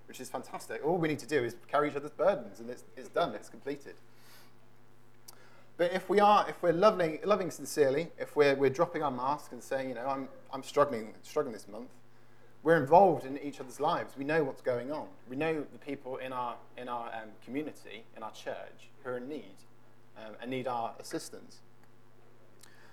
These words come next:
When there's ups and downs in people's life, we stand with them, but we're also vulnerable enough to share the downs in our life, share the situations.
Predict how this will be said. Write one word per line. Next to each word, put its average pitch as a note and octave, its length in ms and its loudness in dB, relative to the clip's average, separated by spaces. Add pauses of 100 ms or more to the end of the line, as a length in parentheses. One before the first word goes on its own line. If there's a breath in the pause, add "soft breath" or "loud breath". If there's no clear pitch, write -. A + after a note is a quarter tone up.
(600 soft breath)
When D#3+ 160 6
there's D#3 320 4
ups G3 200 0
and D#3 100 -6
downs E3 240 2
in C3+ 60 -6
people's C3+ 280 -8
life, D3 220 4
we C3 100 -6
stand C#3+ 380 2
with E3 200 0
them, G#2 140 -12 (340)
but C#3+ 80 2
we're D3 140 6
also D#3 320 4
vulnerable B2 720 2
enough A2+ 220 -10 (240)
to A#2+ 60 -12
share D#3 340 4
the B2 80 2
downs A#2+ 320 -6
in B2+ 80 -8
our D3 160 -6
life, F#2 200 -10
share C3 280 2
the A#2 180 -2
situations. - 800 -6